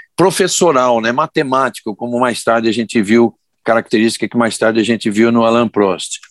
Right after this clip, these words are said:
E aí, eh, deu a largada, aquela coisa toda, o Jack Stewart abandonou logo, logo, logo, e facilitou, isso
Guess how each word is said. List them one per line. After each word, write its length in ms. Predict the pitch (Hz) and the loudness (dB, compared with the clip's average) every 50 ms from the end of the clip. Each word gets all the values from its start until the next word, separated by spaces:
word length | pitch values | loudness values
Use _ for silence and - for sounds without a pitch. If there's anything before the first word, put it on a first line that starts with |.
| _ _ _ - - - _ | _ _ _ -20 -20 -6 _
E 240 | - 202 247 269 269 _ _ _ - - - - _ | 2 4 4 4 2 _ _ _ -20 -20 -20 -16 _
aí, 300 | - 220 220 233 233 240 | -4 -2 0 2 2 0
eh, 440 | 233 202 196 196 190 196 185 170 156 | 0 -4 -6 0 0 2 2 0 -2
deu 200 | 135 131 175 190 | -2 -2 -2 0
a 40 | 180 | 2
largada, 440 | 175 165 135 117 156 180 196 190 156 | 0 0 0 0 0 0 0 -2 -4
aquela 240 | 135 - 147 147 | -6 -6 -6 -6
coisa 320 | 135 _ 151 151 139 151 135 | -6 _ -8 -4 -4 -6 -4
toda, 240 | _ 185 208 269 - | _ -2 -2 0 0
o 60 | 190 | -2
Jack 260 | 180 156 196 208 - | 0 0 -4 -4 -4
Stewart 380 | - - - - 247 269 220 - 240 220 214 - | -10 -8 -4 -2 -2 -2 -4 -6 -8 -10 -4 -2
abandonou 680 | 262 233 208 190 175 220 220 202 233 220 220 254 294 | 0 0 2 2 2 2 4 4 4 4 4 4 4
logo, 640 | 269 240 220 185 185 208 214 220 196 147 113 107 110 | 4 4 4 4 4 2 2 2 0 -2 -2 0 2
logo, 420 | 127 160 175 180 190 190 170 127 113 | 4 4 4 4 4 2 0 2 2
logo, 480 | 127 143 147 156 156 147 131 110 110 | 4 4 4 4 2 2 2 2 2
e 120 | 120 127 127 | 2 2 0
facilitou, 680 | - - 170 165 - - 190 196 180 _ - 180 180 | -2 -4 -6 -4 -2 -2 -2 -2 -2 _ 2 2 2
isso 220 | 170 160 160 - | 2 0 -2 -4